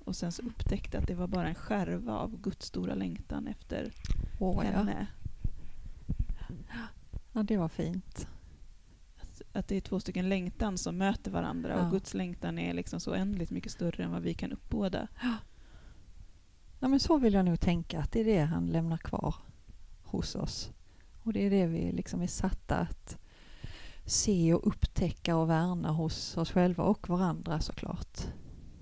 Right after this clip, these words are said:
Speaker 2: Det är ju också någonting av det som står i episteltexten. "Låt oss då gå ut till honom utanför lägret och dela hans smälek."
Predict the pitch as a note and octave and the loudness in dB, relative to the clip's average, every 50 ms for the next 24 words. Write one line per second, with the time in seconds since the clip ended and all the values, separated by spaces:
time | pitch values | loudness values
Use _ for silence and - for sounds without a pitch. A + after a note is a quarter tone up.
0 | - - - - - - - - - - - - - - - F#3+ G3+ G#3+ - - | -18 -18 -18 -20 -20 -20 -20 -20 -20 -20 -20 -14 -4 2 4 6 6 6 4 4
1 | - B3 C4 C4 B3 G#3 - G#3+ G3 F#3+ F3+ F3+ F3+ F3 - F3 F3 - - F3+ | 4 6 8 8 8 8 6 4 4 4 6 4 4 4 2 0 0 2 4 4
2 | E3+ E3 D#3+ D#3 D3+ D3+ - - - - - - - - - - - F3+ - G3+ | 4 4 4 2 0 -2 -6 -14 -16 -20 -20 -20 -20 -20 -12 -4 -2 2 4 4
3 | G3 - - - F3+ D#3+ - - - - - - - D3 - - - D#3+ D#3+ F3+ | 2 2 0 0 0 -2 0 0 -2 -2 -2 -2 -4 -4 -2 0 0 2 2 2
4 | F#3 - - - - - - - - - - - - - - - - - - - | 0 -2 -4 -18 -18 -18 -18 -18 -18 -18 -20 -20 -20 -20 -20 -18 -16 -16 -18 -16
5 | - - - - - - - - - - - - - - - - - - - - | -18 -18 -18 -18 -18 -20 -20 -20 -20 -20 -20 -20 -20 -20 -20 -20 -20 -20 -20 -20
6 | - - - - - - - - G3 G3+ F#3+ E3 - G3+ F#3 - - G#3+ F#3+ F3 | -20 -20 -20 -20 -18 -6 2 6 8 8 8 8 6 4 4 6 8 6 6 8
7 | - F#3+ - A#3 A#3+ G3+ F3+ - - - F#3 E3+ G3+ G3+ G3+ F#3 F3 - - F#3+ | 4 2 4 6 6 6 6 6 4 4 4 6 6 4 4 2 0 2 4 6
8 | G#3+ G#3+ - - G3+ G3+ G#3 - C4 C4 C4 F#3+ D#3 D#3 - - E3+ F3 F#3 - | 4 4 4 4 4 4 6 4 4 6 6 6 4 4 2 0 0 0 0 0
9 | - F#3 F#3 F3 F#3+ F#3+ G3 F#3 E3+ E3 E3+ F3 D#3 D#3 - - - D#3+ D#3 D#3+ | 2 2 4 6 6 4 4 4 2 2 2 0 0 0 -2 -2 0 0 2 2
10 | E3 - - - - F3+ - - - - - - | 0 0 -2 -2 -2 -2 -4 -6 -12 -12 -12 -12